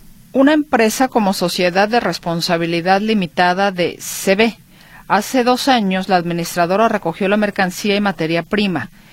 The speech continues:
Entregó a una de las socias treinta mil pesos y dijo que la sociedad estaba anulada. Está presentando ante el sat declaración en ceros. Yo como socia tengo algún problema ante el sat. Saludos de señora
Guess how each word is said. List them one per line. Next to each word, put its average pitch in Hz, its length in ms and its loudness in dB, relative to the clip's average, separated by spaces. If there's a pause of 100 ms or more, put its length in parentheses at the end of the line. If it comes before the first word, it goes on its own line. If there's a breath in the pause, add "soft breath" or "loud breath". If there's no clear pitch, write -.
(160 loud breath)
Entregó 208 760 4
a 196 140 2
una 240 220 2
de 233 100 0
las 180 140 0
socias 220 500 -4
treinta 180 380 -2
mil 185 180 -4
pesos 196 520 -2 (220 loud breath)
y 202 80 -2
dijo 262 280 2
que 247 100 -2
la 202 80 2
sociedad 180 600 0
estaba 170 480 -2
anulada. 185 520 -2 (400 loud breath)
Está 233 240 0
presentando 233 680 2
ante 208 260 2
el 175 80 -4
sat 220 420 -2
declaración 170 680 -2
en 185 100 -2
ceros. 180 480 -2 (440 loud breath)
Yo 240 160 2
como 277 260 2
socia 220 420 0
tengo 208 220 -2
algún 220 240 0
problema 202 480 0
ante 160 220 -4
el 156 100 -4
sat. - 460 -2
Saludos 208 680 -4
de 208 300 0
señora 180 680 -2